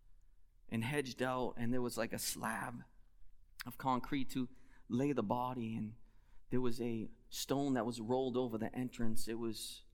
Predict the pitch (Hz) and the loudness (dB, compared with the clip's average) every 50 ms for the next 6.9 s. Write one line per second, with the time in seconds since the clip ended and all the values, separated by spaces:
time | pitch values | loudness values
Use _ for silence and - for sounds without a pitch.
0 | - - - - - - - - - - 165 160 156 - 113 113 120 - - - | -20 -20 -20 -20 -20 -20 -18 -14 -2 0 0 0 2 0 -2 -2 -2 -2 -8 -4
1 | - 135 123 135 127 127 117 113 110 - - - - - - - - - - - | -2 0 0 0 0 -2 -4 -4 -6 -4 -2 -2 0 2 0 0 0 -4 -10 -12
2 | - - 151 143 131 113 107 104 110 113 - - - - - - - - - - | -6 -4 -2 -2 -2 -2 -4 -4 -8 -10 -14 -16 -16 -18 -18 -18 -20 -20 -20 -16
3 | - - - - - - - - - - - - - - - - - - - - | -16 -14 -14 -16 -18 -18 -20 -20 -20 -18 -18 -18 -18 -20 -20 -20 -20 -20 -8 -2
4 | - - - - - - - - - - - - - 143 147 - 196 185 196 190 | -2 0 0 0 -2 -2 -4 -4 -6 -10 -12 -4 -2 -2 2 4 6 6 6 4
5 | 165 151 190 214 214 208 196 202 202 196 190 - - 175 160 151 - 175 151 - | 6 6 6 6 8 6 6 6 4 4 2 2 0 0 0 0 2 2 2 4
6 | - 208 185 196 185 165 160 127 113 139 151 151 151 151 147 143 143 - | 4 2 4 4 4 2 2 4 6 6 6 6 4 2 2 0 -2 -4